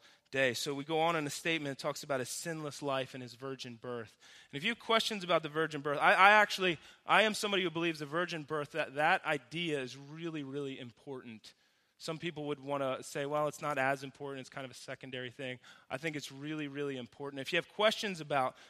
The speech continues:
the virgin birth, you're in really, really good company because Mary, who was Jesus' mother, had questions about the virgin birth too. And the angel comes to her, and he tells her what's gonna happen,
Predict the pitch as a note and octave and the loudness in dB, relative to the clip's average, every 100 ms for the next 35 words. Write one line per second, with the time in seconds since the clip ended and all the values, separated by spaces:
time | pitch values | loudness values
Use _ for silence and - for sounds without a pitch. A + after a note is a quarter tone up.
0 | _ C#3+ D3 D3 C#3 B2+ C3+ C#3 D#3 D#3+ | _ -6 -4 -2 -4 -4 -4 -4 -4 -4
1 | F3 F#3 D3+ D#3+ G3 F#3 E3+ F3 D3+ D#3 | -2 -2 -4 -2 2 2 0 -2 -4 -6
2 | - E3 E3+ D3 B2 A#2+ - - G3+ E3 | -6 -8 -6 -4 -6 -6 -16 -10 -6 -4
3 | C#3+ D#3 F#3 A3+ D#3+ B2+ D3+ - _ _ | -2 4 6 6 4 0 -2 -6 _ _
4 | - E3+ D#3+ - F3+ F3+ F3 D3 C#3+ D#3+ | -6 -2 0 0 0 -2 -4 -6 0 4
5 | G3+ D#3+ D3 C#3+ - C#3+ - D3 C#3+ C3+ | 4 4 2 0 -2 -2 -2 -6 -6 -4
6 | C3 C3 C#3 C3 C#3 C3+ C3+ - G3 F3+ | -6 -6 -8 -6 -8 -6 -8 -4 -2 -2
7 | A2+ - - - - D#3+ E3 A3 G#3 G3 | -2 -10 -20 -18 -4 2 6 6 4 0
8 | - G3 G3 - F3+ D#3+ E3 F#3+ F3+ - | 0 0 0 -2 -2 0 2 0 -2 -14
9 | - D3 D#3+ - F#3+ G#3 F#3+ F3+ - F#3 | -12 -4 -4 2 2 2 0 -4 -2 -2
10 | C#3 D3 D3 D3+ E3+ F#3+ | 0 4 4 4 0 -2